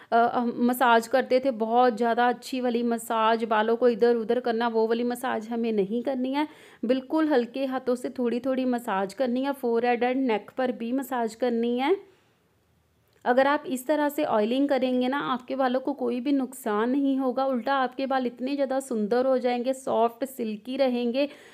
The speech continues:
जो स्मूथनिंग वाली लुक है ना, वो आपकी काफ़ी टाइम तक रहेगी। तो देखिए, इस तरह से आपको मसाज करनी है बालों पर।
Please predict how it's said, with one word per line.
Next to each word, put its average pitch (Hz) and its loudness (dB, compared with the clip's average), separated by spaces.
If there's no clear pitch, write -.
जो 262 0
स्मूथनिंग 269 2
वाली 285 2
लुक 247 0
है 285 4
ना, 294 2
वो 294 2
आपकी 262 0
काफ़ी 247 0
टाइम 226 0
तक 269 -2
रहेगी। 240 0
तो 269 -4
देखिए, 240 2
इस 285 -4
तरह 277 0
से 285 -2
आपको 254 0
मसाज 220 0
करनी 269 2
है 285 2
बालों 247 4
पर। 294 0